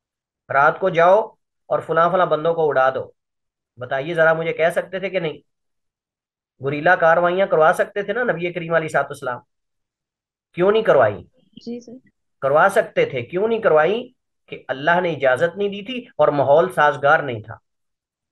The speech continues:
Speaker 1: माहौल साजगार नहीं था। अल्लाह बाज दफा अपने बंदों की मदद क्यों नहीं करता? ये असल बात, एक सवाल, सवालिया निशान लोग बनाते हैं। इंशाल्लाह इसकी हिकमतें हम इस मौजू के अंदर पढ़ेंगे कि बसा औकात मुसलमानों से फतह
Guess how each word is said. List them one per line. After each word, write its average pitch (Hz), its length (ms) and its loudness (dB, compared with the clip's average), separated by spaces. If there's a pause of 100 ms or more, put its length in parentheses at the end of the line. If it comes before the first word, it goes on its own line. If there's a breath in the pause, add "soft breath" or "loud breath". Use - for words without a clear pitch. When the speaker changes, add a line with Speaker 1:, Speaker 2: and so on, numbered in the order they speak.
(120)
Speaker 1:
माहौल 127 240 0
साजगार 175 440 4
नहीं 156 100 -4
था। 139 100 -2 (260 loud breath)
अल्लाह 196 400 2 (120)
बाज 185 260 4
दफा 185 260 2
अपने 190 240 -2
बंदों 160 340 -4
की 202 160 -14
मदद 156 360 0
क्यों 208 200 -4
नहीं 202 140 -2
करता? 123 320 -2 (600)
ये 170 140 -4
असल 175 200 -2
बात, 139 400 0
एक 160 120 -14
सवाल, 160 380 0
सवालिया 151 400 -4
निशान 175 320 -2
लोग 151 220 -4
बनाते 113 340 -6
हैं। - 120 -18 (340)
इंशाल्लाह 165 380 2
इसकी 156 200 -6
हिकमतें 139 380 -4
हम 143 280 -2 (300)
इस 151 180 -10
मौजू 143 260 0
के 156 100 0
अंदर 156 220 -2
पढ़ेंगे 165 400 0 (560)
कि 131 80 -8
बसा 127 340 0
औकात 160 380 2
मुसलमानों 147 720 -2
से 170 300 -6
फतह 185 360 2